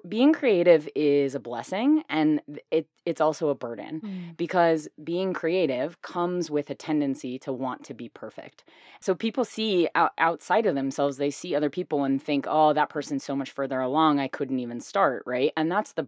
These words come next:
Speaker 1: burden of being creative. But I don't think ha-, having that be a burden has to be a bad thing.
Speaker 2: Yeah.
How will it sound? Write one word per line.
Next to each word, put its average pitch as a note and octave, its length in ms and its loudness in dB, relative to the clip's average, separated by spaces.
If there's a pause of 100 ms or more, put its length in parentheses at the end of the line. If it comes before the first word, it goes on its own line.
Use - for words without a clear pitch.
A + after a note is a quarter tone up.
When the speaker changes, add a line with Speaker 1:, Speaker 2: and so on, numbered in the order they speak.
Speaker 1:
burden D#3 540 0 (340)
of C#3+ 180 -4
being C#3 320 2
creative. C3+ 600 -2 (300)
But E3+ 120 0
I F#3 100 4
don't F#3 300 0
think A3+ 300 -6 (140)
ha-, - 120 -10 (460)
having E3+ 420 2
that D#3+ 240 0
be D3 140 0
a C#3 40 -2
burden D#3+ 440 -4
has D3+ 320 -6
to D3 100 -10
be C3+ 140 -6
a B2+ 60 -6
bad A2+ 400 -10
thing. - 260 -16
Speaker 2:
Yeah. F3 400 -10